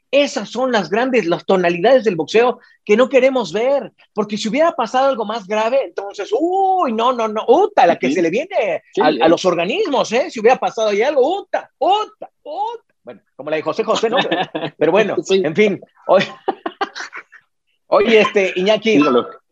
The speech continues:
Speaker 1: eh, eh, eh, bueno, pues queda ahí ya el regreso del Bandera, que en la entrevista que
Speaker 2: Ujú.
Speaker 1: escuchábamos la ocasión pasada, pues hablaba de la posibilidad de enfrentar a Canelo.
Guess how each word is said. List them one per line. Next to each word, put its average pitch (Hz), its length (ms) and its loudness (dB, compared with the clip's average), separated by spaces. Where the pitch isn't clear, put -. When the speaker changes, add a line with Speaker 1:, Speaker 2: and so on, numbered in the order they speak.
Speaker 1:
eh, 175 340 -4
eh, 175 360 0
eh, 165 480 0
bueno, 214 200 4
pues 170 140 -4
queda 220 220 6
ahí 208 200 4
ya 190 440 2
el 151 180 -2
regreso 160 460 -4
del 131 180 -4
Bandera, 180 500 -2
que 147 120 -6
en 135 60 -8
la 135 40 -8
entrevista 139 480 -2
que 147 80 -8
Speaker 2:
Ujú. 127 80 -10
Speaker 1:
escuchábamos 147 500 0
la 123 60 -2
ocasión 117 320 -4
pasada, 170 480 4
pues 127 180 -6
hablaba 151 300 2
de 147 120 -2
la 127 140 -4
posibilidad 139 300 -4
de 139 60 0
enfrentar 131 340 -8
a 127 60 -10
Canelo. 180 420 0